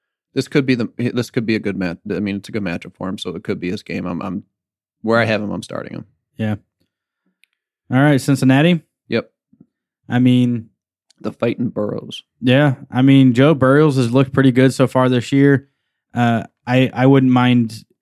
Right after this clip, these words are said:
Speaker 2: I wouldn't mind having to, having to play him at all this, this week if you're looking for a late stream.
Speaker 1: He's a, he's a streamer relevant guy.
Speaker 2: Yeah.
Speaker 1: Him or Wentz.
Speaker 2: Yeah, I mean, I really think that Cincinnati blew that game last week against Indy.
Speaker 1: Yep.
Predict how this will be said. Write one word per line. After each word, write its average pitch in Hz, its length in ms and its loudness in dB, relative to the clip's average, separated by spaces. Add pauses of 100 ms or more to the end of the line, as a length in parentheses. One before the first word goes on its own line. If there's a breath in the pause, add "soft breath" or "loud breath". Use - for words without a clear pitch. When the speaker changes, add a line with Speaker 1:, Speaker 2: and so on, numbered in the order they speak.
(640)
Speaker 2:
I 127 80 2
wouldn't 131 240 4
mind 123 240 2
having 117 240 2
to, 117 260 0
having 117 300 0
to 113 80 0
play 117 260 -2
him 117 100 0
at 113 100 0
all 113 180 0
this, 110 360 -2
this 117 200 -4
week 117 220 0
if - 200 -6
you're 113 120 0
looking 110 320 -2
for 113 240 -4
a 110 60 0
late 107 220 -2
stream. - 260 0
Speaker 1:
He's 165 160 0
a, 156 60 0
he's 156 260 -2
a 147 60 -6
streamer 95 320 -6
relevant 87 380 -8
guy. 110 180 -10 (200)
Speaker 2:
Yeah. 139 300 2
Speaker 1:
Him 143 160 2
or 123 80 2
Wentz. 85 380 -8 (220)
Speaker 2:
Yeah, 143 320 2
I 143 120 2
mean, 139 240 4
I 139 120 0
really 147 380 6
think 139 300 2
that 131 160 0
Cincinnati 127 500 2
blew 123 260 2
that 117 120 0
game 120 240 0
last 113 240 -2
week 120 160 0
against 107 300 -4
Indy. 117 360 0
Speaker 1:
Yep. 110 180 -2